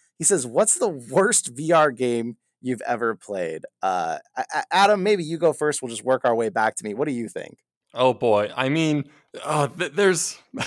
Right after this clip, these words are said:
Speaker 2: <laughs> V R is still a growing medium.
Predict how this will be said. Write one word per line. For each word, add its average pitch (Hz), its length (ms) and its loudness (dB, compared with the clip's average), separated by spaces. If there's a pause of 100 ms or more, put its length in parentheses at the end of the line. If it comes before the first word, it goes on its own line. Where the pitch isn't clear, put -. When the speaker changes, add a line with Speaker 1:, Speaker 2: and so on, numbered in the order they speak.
(200)
Speaker 2:
<laughs> 220 500 -2
V 233 240 -2
R 202 180 4
is 185 160 4
still 143 480 2 (160)
a 127 220 -4
growing 110 840 2
medium. 98 540 -2